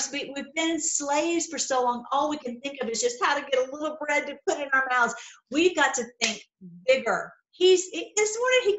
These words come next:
came out with, "We need to spend two trillion dollars in infrastructure." President Trump did,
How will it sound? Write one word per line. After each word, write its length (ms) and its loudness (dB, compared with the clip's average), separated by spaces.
came 160 -6
out 220 2
with, 200 2
"We 60 -6
need 160 -4
to 80 -4
spend 320 -2
two 160 0
trillion 560 -2
dollars 240 4
in 100 0
infrastructure." 800 -4
President 320 4
Trump 280 2
did, 220 0